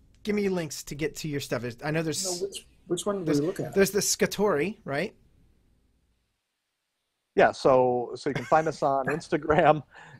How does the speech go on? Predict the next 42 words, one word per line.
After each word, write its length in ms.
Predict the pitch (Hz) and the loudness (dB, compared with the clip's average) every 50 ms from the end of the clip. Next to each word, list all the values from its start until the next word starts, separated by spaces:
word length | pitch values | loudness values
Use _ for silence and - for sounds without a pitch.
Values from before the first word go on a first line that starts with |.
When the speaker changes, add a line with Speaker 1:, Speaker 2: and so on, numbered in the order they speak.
| - | -6
Speaker 3:
and, 760 | - 151 139 135 131 131 127 127 123 123 120 120 120 113 - - - | 0 2 4 6 6 6 6 8 8 6 6 4 0 -4 -8 -4 2
um, 580 | - 117 110 110 107 107 104 104 98 101 98 - _ _ _ _ _ _ _ _ - - | 6 6 8 8 8 8 6 4 2 -4 -10 -18 _ _ _ _ _ _ _ _ -20 -16
sorry, 280 | - - 123 110 104 101 | -2 4 4 6 6 6
I'm 160 | 101 98 95 - _ _ _ _ _ _ _ _ _ _ _ _ _ _ _ | 2 -2 -6 -14 _ _ _ _ _ _ _ _ _ _ _ _ _ _ _
disjointed 540 | - 180 - - - 175 165 156 143 131 127 | 2 2 2 4 6 6 8 8 8 6 6
now 100 | 123 117 | 6 6
because 220 | 110 110 123 107 | 6 4 0 -6
of 60 | 107 | -8
stupid 260 | - - 127 117 101 - | -8 -6 -8 -6 0 4
power 160 | 123 117 107 | 4 6 6
loss. 200 | 98 90 85 - - - - - - - - | 4 2 0 -4 -8 -20 -20 -18 -16 -2 2
Uh, 60 | - 135 | 4 6
you 120 | 131 135 | 6 6
can 100 | 127 151 | 4 6
Speaker 1:
Okay, 40 | 165 175 | 6 8
Speaker 3:
find 80 | 170 | 8
us 80 | 151 175 | 6 4
Speaker 1:
yep. 80 | 151 127 | 2 0
Speaker 3:
on 60 | 147 | -2
Instagram 680 | 160 - - 185 180 175 170 170 170 170 170 165 151 | -2 -4 -6 -2 0 2 4 6 6 6 6 6 4
and 340 | 143 143 139 131 131 131 127 | 4 4 4 4 2 0 0
Facebook 580 | - - 165 156 143 - - 151 143 143 139 - - - - _ _ _ - | 2 4 4 4 4 4 6 6 8 8 6 2 -6 -20 -20 _ _ _ 0
as 420 | 131 123 120 120 120 117 - - | 4 6 6 6 6 4 0 -4
Scatori. 500 | - - 147 - 139 120 123 147 165 147 - | -6 -4 0 2 4 4 4 4 2 -2 -6
You 140 | 123 113 107 | -10 -10 -4
can 100 | - 131 | 0 2
also 220 | 127 123 - 143 | 2 2 2 -2
Speaker 1:
Yep. 60 | 123 | -2
Speaker 3:
find 240 | - 139 127 123 120 | 2 4 4 4 4
us 140 | 123 117 - | 0 -2 0
at 140 | 135 123 113 | -2 -2 -2
scatori 500 | - - - - - - 139 131 123 123 | -4 -6 -8 -8 -4 0 0 2 2 2
dot 200 | 117 113 110 - | 2 2 0 2
com. 320 | - 135 131 135 143 135 120 | 4 4 6 6 4 4 2
That's 320 | 110 104 - - - - _ _ - | 0 -2 -2 -6 -16 -18 _ _ 2
S 220 | 147 139 135 - - | 2 2 2 0 -2
C 200 | - 147 135 131 - | 0 2 2 2 4
O 360 | - 131 143 151 160 165 160 - _ _ - - - _ _ _ - | 6 8 10 10 8 6 4 -2 _ _ -20 -20 -20 _ _ _ -2
T 220 | - 151 135 127 - | 2 2 2 4 6
O 360 | 127 127 131 139 135 143 143 - _ _ _ _ - | 6 8 8 8 6 4 0 -6 _ _ _ _ 4
R 220 | - 117 117 113 - - | 8 8 8 8 6 6
I. 280 | 117 139 170 202 220 | 6 6 6 6 4